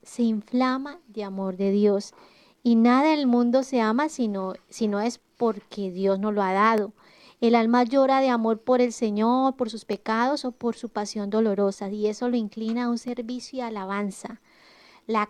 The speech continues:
consolación es todo aquello que aumenta la fe, la esperanza, la caridad.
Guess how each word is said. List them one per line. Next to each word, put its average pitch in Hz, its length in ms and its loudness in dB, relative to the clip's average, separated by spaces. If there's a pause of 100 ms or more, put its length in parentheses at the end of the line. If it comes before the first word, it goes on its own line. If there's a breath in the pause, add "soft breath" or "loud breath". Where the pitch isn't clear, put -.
(120)
consolación 320 880 -2
es 254 160 -4
todo 262 320 4
aquello 254 720 2 (280)
que 247 120 0
aumenta 214 560 0
la 202 220 -2
fe, 294 520 0
la 247 140 -2
esperanza, 226 800 -2
la 214 140 -4
caridad. 202 640 0